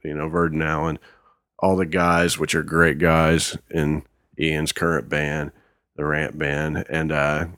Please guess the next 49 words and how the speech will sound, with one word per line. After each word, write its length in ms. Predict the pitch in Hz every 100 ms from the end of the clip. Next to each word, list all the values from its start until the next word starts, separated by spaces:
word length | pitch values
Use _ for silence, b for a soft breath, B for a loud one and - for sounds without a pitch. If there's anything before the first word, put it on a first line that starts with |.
| _
I 120 | - 87
looked 240 | 101 -
over 180 | 98 87
to 40 |
the 60 | 87
side 220 | - 87
of 40 |
the 80 | 80
stage, 240 | - 90 80
and 80 |
I 40 | 80
could 100 | 73
see 160 | -
Joe 340 | 80 82 87 82
Elliott 460 | 85 85 73 -
looking 400 | 87 101 - 78
at 160 | 76 73
me, 240 | 69 71 - b b b b _ -
kinda 200 | 90 80
confused, 680 | 92 87 98 98 92 76
like, 180 | 73 69 -
"Why 280 | 71 82 98
is 160 | 101 85
the 100 | 92
roadie 420 | 92 104 95 73
up 120 | 69
here 140 | 71
singing 400 | 71 82 78 76
also?" 720 | 82 92 87 90 69 69 82 80 -
And 160 | 80
then 100 | 82
he 80 | 82
kinda 260 | - 76 73
smiled 540 | - 82 80 80 76
and 100 | 76
gave 160 | 76 78
me 80 |
the 120 | 71 73
little 200 | 73 73
thumbs 400 | - 65 71 78
up, 280 | 73 73
and 120 | - - b b b b b -
that 160 | 95
was 140 | 73 76
fun. 300 | - 64 71
We 100 | 95
went 160 | 87
backstage, 680 | 80 90 - - 78 78 73
and, 220 | 73 73